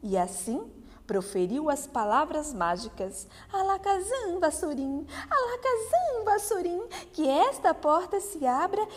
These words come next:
e uma vassoura venha até mim. Finalmente, a grande porta se abriu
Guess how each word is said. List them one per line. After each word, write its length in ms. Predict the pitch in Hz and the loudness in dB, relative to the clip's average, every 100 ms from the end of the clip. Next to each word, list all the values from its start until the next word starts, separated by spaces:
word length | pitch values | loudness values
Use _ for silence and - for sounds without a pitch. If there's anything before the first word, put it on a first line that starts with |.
| - | -10
e 120 | 208 | -6
uma 200 | 214 220 | -6 -4
vassoura 640 | 196 185 - - 539 508 415 | -4 -6 -4 0 2 2 -2
venha 340 | 320 359 453 392 | -2 -2 -2 -4
até 220 | 359 349 | -2 -2
mim. 400 | 277 214 185 208 226 - - - - - - - - - - - - - - - - | -2 -4 -6 -8 -12 -20 -20 -20 -20 -20 -20 -20 -20 -20 -20 -20 -20 -20 -20 -20 -18
Finalmente, 840 | - 214 190 185 196 466 - - - - - - | -6 0 2 2 0 -4 -8 -16 -18 -20 -20 -6
a 200 | - 226 | 4 6
grande 600 | 240 208 247 359 381 349 | 6 6 8 8 6 0
porta 540 | 320 - 226 277 269 262 | -2 6 6 6 0 -6
se 140 | - | -2
abriu 400 | 233 180 202 233 | -2 0 -2 -4